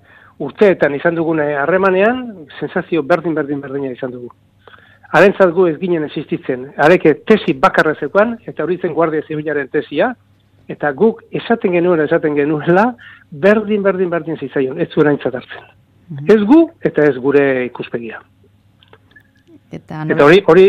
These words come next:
Speaker 1: esaten dizut, oso, oso gogorra da, batez ere, gero, ikusten dituzunean bere akusazioa zeintzu diren. Eta nola goiti bera etorri diren, eta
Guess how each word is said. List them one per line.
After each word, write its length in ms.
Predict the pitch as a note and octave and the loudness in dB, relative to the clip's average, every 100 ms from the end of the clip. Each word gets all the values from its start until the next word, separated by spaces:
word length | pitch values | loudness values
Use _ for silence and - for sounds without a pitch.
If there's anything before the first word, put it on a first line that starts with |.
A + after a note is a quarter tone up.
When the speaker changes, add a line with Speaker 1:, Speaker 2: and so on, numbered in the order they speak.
| F#3+ | 4
Speaker 1:
esaten 300 | F3 E3+ E3+ | 0 0 0
dizut, 180 | D3 F3 | -2 -2
oso, 200 | D3 F3 D3+ - - | -2 -2 -2 -4 -6
oso 220 | D#3 F#3+ | -2 0
gogorra 340 | D3+ D3 D#3+ C#3+ | 2 4 4 4
da, 120 | G3+ - - _ | 2 -4 -16 _
batez 300 | D3 C#3+ E3+ | -2 0 0
ere, 200 | F3 G3+ G3+ _ _ _ D3+ | 2 0 -2 _ _ _ -8
gero, 260 | C3 C3 G#3 - _ _ _ _ _ - | -2 0 0 -2 _ _ _ _ _ -20
ikusten 380 | - D#3+ - D#3 | -10 -6 -4 -4
dituzunean 500 | C#3+ D3 E3 F3+ D#3+ | -4 -4 2 4 4
bere 160 | D#3 | 2
akusazioa 520 | D3+ D3 C#3+ - B2+ | 2 -2 -4 -4 -8
zeintzu 300 | - A2 - | -8 -14 -10
diren. 300 | C3+ G#3+ C3+ - _ _ _ _ _ _ _ - | -2 0 -2 -10 _ _ _ _ _ _ _ -4
Eta 240 | D3 C3+ | -2 0
nola 300 | C3+ E3 D#3+ | 0 4 4
goiti 400 | B2+ F3+ F3 - C#3+ | 4 0 -2 -4 -2
bera 260 | C#3+ C#3+ | 0 -2
etorri 280 | B2+ D3 C#3 | -2 -4 -2
diren, 320 | C3 G3 F3 C#3+ | 0 0 0 -6
eta 440 | - C3+ B2+ B2+ | -10 -8 -6 -6